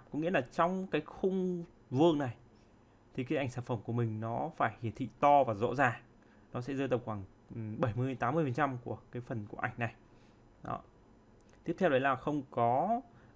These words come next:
ờ, watermark, logo hoặc chữ. Watermark đó là những cái, cái, ờ, ờ, thông tin in chìm, ờ, những cái, cái chữ in chìm trên, trên hình ảnh ấy. Thì giống như là, là những cái ảnh mà mình, ờ, ờ, hay làm kiểu,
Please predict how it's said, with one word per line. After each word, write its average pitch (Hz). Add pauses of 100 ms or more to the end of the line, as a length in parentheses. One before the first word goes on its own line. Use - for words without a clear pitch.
ờ, 120 (100)
watermark, 147 (320)
logo 139
hoặc 110
chữ. 170 (300)
Watermark 165
đó 127
là 143
những 117
cái, 127
cái, 135
ờ, 139 (460)
ờ, 120
thông 147
tin 151
in 156
chìm, 120 (400)
ờ, 117
những 127
cái, 151
cái 156
chữ 196 (260)
in 147
chìm 117
trên, 135
trên 135
hình 120
ảnh 98
ấy. 127 (640)
Thì 117
giống 120
như 156
là, 123
là 110
những 113
cái 117
ảnh 104
mà 104
mình, 110
ờ, 107 (500)
ờ, 113
hay 123
làm 110
kiểu, -